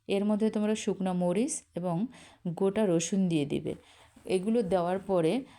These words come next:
আহ, একটু ভাজা ভাজা হয়ে গেলে এর মধ্যে তোমরা হচ্ছে আদা বাটা দিয়ে দিবে। আদা বাটাটা দিয়ে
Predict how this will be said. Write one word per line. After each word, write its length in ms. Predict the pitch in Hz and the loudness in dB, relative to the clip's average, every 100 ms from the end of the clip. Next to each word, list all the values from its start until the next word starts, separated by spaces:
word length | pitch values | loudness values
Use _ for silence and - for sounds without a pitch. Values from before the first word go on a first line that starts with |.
| _ | _
আহ, 60 | - | -2
একটু 560 | 165 160 165 196 185 180 | 0 2 0 0 0 0
ভাজা 320 | 170 160 180 | 0 2 2
ভাজা 260 | 190 190 208 | 2 0 0
হয়ে 320 | 175 175 180 | 2 2 4
গেলে 280 | 165 165 196 | 2 2 0
এর 300 | 165 185 190 | 0 -2 -2
মধ্যে 360 | 190 185 196 | -2 -2 -2
তোমরা 420 | 190 175 156 175 277 - _ _ _ | -2 -2 0 0 -2 -8 _ _ _
হচ্ছে 420 | 185 185 214 202 208 - - | -4 -2 -2 -2 -4 -14 -4
আদা 320 | 175 170 175 | 0 2 4
বাটা 280 | 175 170 160 | 2 2 -2
দিয়ে 220 | 151 147 | -2 -2
দিবে। 280 | 151 151 - _ _ | -4 -6 -8 _ _
আদা 280 | - 185 202 | -4 -2 0
বাটাটা 420 | 214 214 226 233 | 0 0 0 0
দিয়ে 440 | 208 185 202 185 | -2 0 2 0